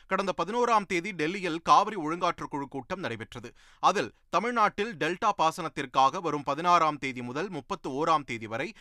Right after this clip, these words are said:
காவிரியில் மூவாயிரம் கன அடி நீர் திறக்குமாறு கர்நாடகாவிற்கு காவிரி ஒழுங்காற்றுக்குழு பரிந்துரை செய்தது. இந்நிலையில் காவிரி மேலாண்மை ஆணைய கூட்டம் டெல்லியில் இன்று கூடுகிறது.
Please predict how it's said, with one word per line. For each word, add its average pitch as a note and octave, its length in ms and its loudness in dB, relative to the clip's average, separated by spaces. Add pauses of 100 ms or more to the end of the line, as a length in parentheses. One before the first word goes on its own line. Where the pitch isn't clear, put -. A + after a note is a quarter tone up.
(200)
காவிரியில் G#3 500 4
மூவாயிரம் F#3 560 2
கன D#3+ 160 -2
அடி F#3 140 -2
நீர் D3+ 260 -8
திறக்குமாறு B2+ 500 -4
கர்நாடகாவிற்கு C#3 920 -2 (360)
காவிரி A3 380 8
ஒழுங்காற்றுக்குழு E3+ 720 -2
பரிந்துரை D3+ 400 -2
செய்தது. A2+ 380 -12 (280)
இந்நிலையில் D#3 460 -6 (220)
காவிரி G3+ 380 6
மேலாண்மை E3 540 0
ஆணைய C#3 300 -2
கூட்டம் D3+ 400 -10
டெல்லியில் E3 420 -4
இன்று D3+ 260 -8
கூடுகிறது. A#2 520 -10